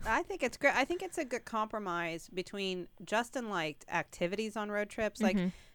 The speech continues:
Speaker 2: I mean, his, he, he would either be listening to podcasts or books on tape or something, or he would be,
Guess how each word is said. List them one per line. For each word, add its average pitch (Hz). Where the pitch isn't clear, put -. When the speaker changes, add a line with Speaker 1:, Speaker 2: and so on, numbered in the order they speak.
Speaker 2:
I 202
mean, 208
his, 233
he, 220
he 214
would 233
either 202
be 175
listening 185
to 175
podcasts 170
or 165
books 170
on 170
tape 165
or 156
something, 156
or 156
he 165
would 160
be, 151